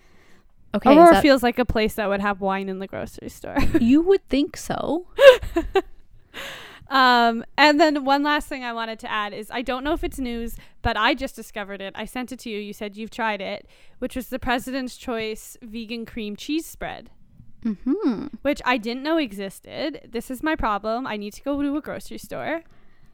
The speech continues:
Speaker 2: <laughs>
Speaker 1: I don't know how long it's been out for. I thought that it launched with all the other,
Speaker 2: I don't
Speaker 1: um,
Speaker 2: remember it.
Speaker 1: I feel like it did.
Speaker 2: Maybe it just never launched at a No Frills, so I never knew it existed because I only go to No Frills.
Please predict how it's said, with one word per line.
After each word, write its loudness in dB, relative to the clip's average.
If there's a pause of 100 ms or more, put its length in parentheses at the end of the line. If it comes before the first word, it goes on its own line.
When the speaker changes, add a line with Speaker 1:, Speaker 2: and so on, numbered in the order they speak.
(240)
Speaker 2:
<laughs> -8
Speaker 1:
I 2
don't 2
know 2
how 0
long 0
it's -10
been -4
out -4
for. -8
I 2
thought 0
that 4
it 2
launched -4
with 0
all 4
the 0
other, 0 (600)
Speaker 2:
I -8 (140)
don't 4
Speaker 1:
um, -4
Speaker 2:
remember -4
it. -16 (840)
Speaker 1:
I -8
feel -4 (140)
like -2
it -16
did. -4 (280)
Speaker 2:
Maybe -4
it -4
just -12
never -6
launched -10
at -6
a -6
No -4
Frills, -10
so -8
I -8
never -10
knew -12
it -12
existed -12
because -12
I -10
only -18
go -12
to -12
No -14
Frills. -16